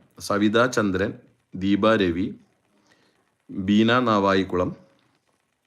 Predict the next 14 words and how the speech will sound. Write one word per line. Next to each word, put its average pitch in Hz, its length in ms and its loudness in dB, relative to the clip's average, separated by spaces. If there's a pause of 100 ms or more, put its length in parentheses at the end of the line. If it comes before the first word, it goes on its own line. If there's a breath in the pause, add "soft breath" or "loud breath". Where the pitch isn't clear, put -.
(960)
ദിവ്യ 101 480 2
ധന്യ 95 320 0 (440)
നയൻ 95 200 -4 (120)
ഡബിൾ 85 180 -4 (100)
ടു, - 100 -6 (760 soft breath)
ബിന്ദു, 98 360 0 (1300 soft breath)
സൗമ്യ 107 380 0 (100)
സുനീഷ്, 104 420 -4 (680)
പ്രഭ, 95 220 -2 (920 soft breath)
ശരണ്യ 107 440 0 (140)
ഷാജി, 95 380 -6 (2500)
thank 101 240 -2
you 92 60 0 (100)
ട്ടോ, 87 120 -4